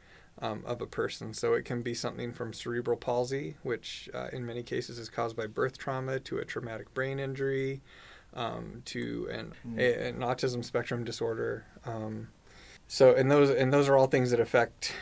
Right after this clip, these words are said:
Speaker 1: right, the development. Th-, there's, and, and it's a very broad category. Uh, Down syndrome would fall into a developmental disability. Um, but again, it's usually something that occurs prior to the age of eighteen that affects the development,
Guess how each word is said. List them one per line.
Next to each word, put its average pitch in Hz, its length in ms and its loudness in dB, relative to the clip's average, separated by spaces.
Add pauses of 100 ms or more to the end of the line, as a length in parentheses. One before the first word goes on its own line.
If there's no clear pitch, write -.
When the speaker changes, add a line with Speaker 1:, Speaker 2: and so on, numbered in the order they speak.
(120)
Speaker 1:
right, 113 240 -4
the 127 60 -2
development. 113 560 -4
Th-, 117 160 -2
there's, 123 240 0
and, 120 440 -8
and 123 260 -4
it's 131 200 -4
a 131 60 2
very 131 400 6
broad 117 520 2
category. 110 800 -4
Uh, 113 440 -6
Down 123 300 0
syndrome 120 640 -2 (100)
would 123 140 -10
fall 117 280 -4
into 120 180 -6
a 120 60 -4
developmental 120 580 -6
disability. 120 840 -6 (180)
Um, 117 300 -6 (560)
but 131 80 4
again, 123 220 0
it's 120 160 -6
usually 147 280 0
something 123 360 -4
that 117 100 -2
occurs 117 340 -2
prior 120 260 -2
to 117 60 -6
the 113 140 -4
age 123 140 -4
of 117 100 -8
eighteen 113 360 -8
that 113 100 -8
affects - 340 -12
the - 80 -8
development, - 640 -10